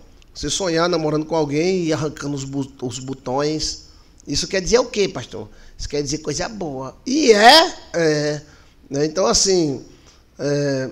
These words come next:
mas geralmente botões está ligado à segurança, botões, cadastro e ri-ri ou flash clé. Aí, pastor, eu tava com minha calça e o ri-ri não subia.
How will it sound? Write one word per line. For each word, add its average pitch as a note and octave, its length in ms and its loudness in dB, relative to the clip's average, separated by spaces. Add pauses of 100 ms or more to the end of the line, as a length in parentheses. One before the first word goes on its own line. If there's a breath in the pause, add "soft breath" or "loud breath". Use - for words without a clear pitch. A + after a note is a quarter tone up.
mas D#3+ 200 0
geralmente A3+ 400 4
botões G#3 300 -2
está F#3+ 200 0
ligado D#3+ 300 -2
à E3 40 0
segurança, F#3+ 580 0
botões, F3+ 540 0
cadastro G3 600 0
e A3+ 240 0
ri-ri A3 560 0
ou G#3+ 180 2
flash G3+ 600 2 (180)
clé. C#3 540 0 (1500)
Aí, C#3 280 -2
pastor, A#3+ 420 4
eu B3+ 100 10
tava B3 240 4
com A#3+ 60 -8
minha A#3+ 220 2
calça G#3 380 2
e B3 60 -2
o A3+ 60 2
ri-ri G3 320 2
não G#3+ 120 2
subia. D#3 640 -2